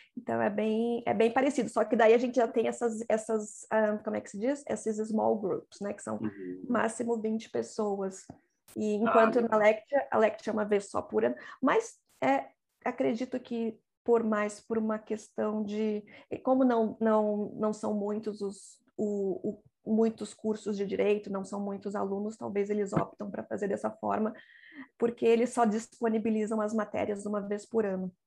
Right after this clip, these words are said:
Speaker 1: Mas toda essa, essa, essa convivência, assim, de, de, que nós temos é na parte do, da parte do tutorial, na parte prática.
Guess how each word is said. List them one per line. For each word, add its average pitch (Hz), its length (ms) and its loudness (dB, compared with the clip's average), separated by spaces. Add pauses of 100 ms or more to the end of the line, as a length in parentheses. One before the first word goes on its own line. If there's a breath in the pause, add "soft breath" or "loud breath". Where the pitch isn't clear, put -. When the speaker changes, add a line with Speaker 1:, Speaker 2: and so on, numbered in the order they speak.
(840)
Speaker 1:
Mas 202 200 0
toda 240 160 8
essa, 269 320 2
essa, 226 280 2
essa 220 340 0
convivência, 208 640 -2
assim, 196 220 -6
de, 190 220 -2 (300 loud breath)
de, 180 800 2 (460 soft breath)
que 220 80 0
nós 208 240 2
temos 208 480 -2
é 208 100 6
na 208 160 0
parte 208 480 -6
do, 208 800 -4 (180)
da - 100 -2
parte 214 320 -2
do 208 160 -2
tutorial, 202 420 -2
na 208 100 -4
parte 220 340 -8
prática. 202 540 -6